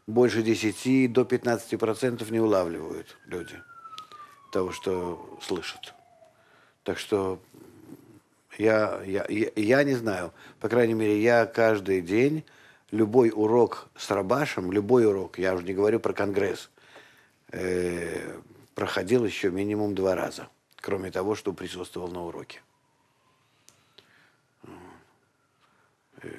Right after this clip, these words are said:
практически, кроме этого, я составлял план, почему именно таким образом он объясняет, где его начало, где конец, с чего он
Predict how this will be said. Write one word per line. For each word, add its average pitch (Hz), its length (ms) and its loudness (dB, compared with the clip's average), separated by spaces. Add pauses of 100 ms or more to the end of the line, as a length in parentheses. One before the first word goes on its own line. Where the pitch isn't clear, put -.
(120)
практически, 95 1200 -2 (300)
кроме 113 300 2
этого, 101 200 0
я 98 320 4 (420)
составлял 104 600 2
план, 120 540 4 (280)
почему 110 360 0
именно 110 240 2
таким 110 320 -2
образом 101 320 -2
он 104 120 -2
объясняет, 101 600 -2
где 95 160 -2
его 101 140 0
начало, 101 420 2
где 98 160 -2
конец, 101 440 0
с - 40 -12
чего 104 240 2
он 107 220 0